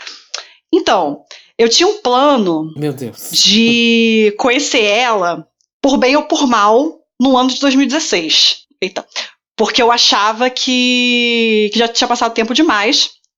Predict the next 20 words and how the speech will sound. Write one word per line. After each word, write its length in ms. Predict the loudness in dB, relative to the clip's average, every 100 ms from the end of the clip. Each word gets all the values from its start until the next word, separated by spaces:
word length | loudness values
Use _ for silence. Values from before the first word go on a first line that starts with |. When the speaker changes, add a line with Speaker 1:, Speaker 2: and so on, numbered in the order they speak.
| -8
Speaker 1:
e 20 | -4
eu 60 |
não 60 | -2
tinha 140 | -2
conhecido 280 | -2 -2 -2
ela 80 | -2
pessoalmente. 640 | -2 -2 0 0 0 -2 -6 -20 -20 _ _ _ -2
E 40 |
aí 60 | 0
eu 40 |
falei, 180 | 0 0
"dois 200 | 2 2
mil 80 | 2
e 20 |
dezesseis 300 | 0 0 0
não 120 | 0
passa." 460 | 0 -4 -4 -10 -12 -4
E 120 | 0
aí, 320 | 2 2 2
eu, 160 | 2